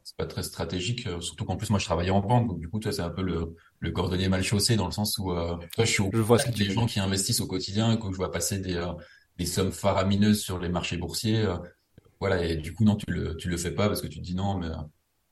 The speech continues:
Speaker 1: j'ai le temps, euh, je verrai ça plus tard, euh, j'ai pas le temps en ce moment. » Et puis, en fait, ce, ce moment-là, ben,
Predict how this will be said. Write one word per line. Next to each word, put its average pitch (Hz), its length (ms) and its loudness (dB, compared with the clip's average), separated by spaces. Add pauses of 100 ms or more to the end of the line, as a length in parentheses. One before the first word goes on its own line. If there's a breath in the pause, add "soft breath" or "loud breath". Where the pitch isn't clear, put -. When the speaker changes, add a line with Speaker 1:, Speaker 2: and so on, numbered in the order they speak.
(180)
Speaker 1:
j'ai 98 160 4
le 92 100 0
temps, 104 540 8
euh, 90 80 0
je 87 80 -4
verrai 90 220 0
ça - 120 0
plus 92 200 -4
tard, 95 920 4 (440)
euh, - 20 -2
j'ai 80 140 0
pas 82 140 4
le - 60 0
temps 95 120 0
en 92 40 0
ce - 120 0
moment. » 101 400 4
Et - 20 2
puis, - 140 -4
en 82 40 -4
fait, - 160 0
ce, - 140 -8 (320)
ce 85 140 -6
moment-là, 87 300 0
ben, 87 360 -4